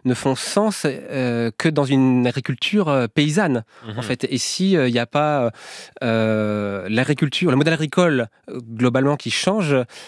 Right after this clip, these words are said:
Speaker 1: eh bien, euh, les haies, euh, sont difficiles à faire accepter.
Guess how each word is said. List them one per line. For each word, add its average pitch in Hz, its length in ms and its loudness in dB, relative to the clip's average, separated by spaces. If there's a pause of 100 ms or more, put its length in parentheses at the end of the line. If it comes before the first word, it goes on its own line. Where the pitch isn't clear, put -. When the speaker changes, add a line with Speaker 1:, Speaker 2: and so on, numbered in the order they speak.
(140)
Speaker 1:
eh 117 80 0
bien, 117 220 2
euh, 104 680 0
les 101 320 0
haies, 156 360 2
euh, 110 220 -2
sont 110 380 -2
difficiles 139 500 -2
à 110 220 -4
faire 117 140 -6
accepter. - 300 -8